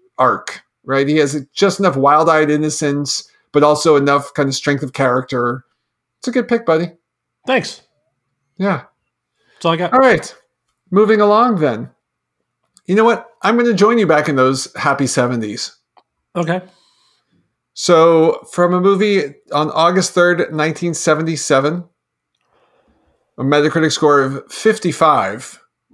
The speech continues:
Speaker 2: Ooh.
Speaker 1: Neither of those clues will be even remotely helpful, right?
Speaker 2: Nope.
Speaker 1: Hey, late seventies movie with an average review. Name one, right? Um, you, I,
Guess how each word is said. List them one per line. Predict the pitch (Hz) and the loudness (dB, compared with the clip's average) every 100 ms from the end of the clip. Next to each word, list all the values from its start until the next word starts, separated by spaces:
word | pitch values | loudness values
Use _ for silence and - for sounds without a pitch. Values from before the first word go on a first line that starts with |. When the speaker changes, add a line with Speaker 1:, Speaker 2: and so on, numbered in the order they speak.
| _ | _
Speaker 2:
Ooh. | - 151 87 - _ _ _ _ - | -8 -8 -8 -18 _ _ _ _ -6
Speaker 1:
Neither | 143 165 175 170 | 0 2 4 2
of | 151 | 4
those | 143 139 | 2 2
clues | - 139 | 0 0
will | 131 | 0
be | 127 127 123 123 113 _ - | -2 -4 -4 -6 -10 _ -2
even | 151 147 | 0 2
remotely | 139 127 123 123 | 0 0 0 -2
helpful, | 113 98 107 113 - - _ - | -4 -4 -4 -6 -8 -20 _ -8
right? | 90 208 - | -2 -2 -4
Speaker 2:
Nope. | - _ _ _ - | -12 _ _ _ -2
Speaker 1:
Hey, | 214 208 | 2 4
late | 196 196 | 4 4
seventies | 214 196 175 | 2 2 0
movie | 180 175 | 0 2
with | 175 170 | 2 2
an | |
average | 170 170 165 | 0 0 0
review. | 151 156 156 123 110 117 - _ _ _ - | -2 0 0 0 -2 -8 -14 _ _ _ -6
Name | 196 220 | 0 0
one, | 135 104 117 - | 0 -4 -8 -4
right? | 127 139 | 0 2
Um, | 156 160 151 151 131 _ - - - - _ _ _ _ _ _ _ _ | 2 4 4 2 -2 _ -20 -20 -20 -20 _ _ _ _ _ _ _ _
you, | 180 202 247 | -2 2 4
I, | 240 262 202 | 4 4 0